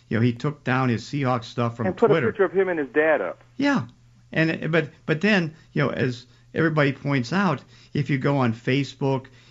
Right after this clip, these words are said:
Speaker 1: if you go on Instagram, if you go on, uh, you know, any of the other, uh, social media things, he's got Seahawks stuff.
Speaker 2: I know. And then, hey, John, finally, I, I'd like you, you know, watching the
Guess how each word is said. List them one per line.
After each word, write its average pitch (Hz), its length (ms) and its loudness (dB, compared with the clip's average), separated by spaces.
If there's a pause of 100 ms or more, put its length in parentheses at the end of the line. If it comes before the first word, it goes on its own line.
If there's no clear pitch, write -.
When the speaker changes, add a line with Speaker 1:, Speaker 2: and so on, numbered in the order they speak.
Speaker 1:
if 120 120 -2
you 131 100 0
go 123 260 2
on 117 220 0
Instagram, 131 880 -2 (240)
if 123 160 -2
you 131 80 0
go 120 240 2
on, 113 460 2
uh, 110 300 0 (220)
you 123 100 -2
know, 73 60 -2
any 139 260 2
of 123 80 0
the 127 160 0
other, 123 320 -2 (340)
uh, 110 280 0
social 127 400 -2
media 139 320 2
things, 117 380 -2 (460)
he's 185 200 -4
got 185 140 0
Seahawks 269 440 -2
stuff. - 500 -10
Speaker 2:
I 87 120 -4
know. 90 280 -2 (680)
And 139 120 2
then, 165 160 4
hey, 160 160 0
John, 120 340 0 (120)
finally, 139 320 2
I, 113 140 4 (140)
I'd 151 140 4
like 175 260 2
you, 135 200 -4 (360)
you 127 120 -8
know, 127 80 0
watching 135 400 0
the 107 60 -10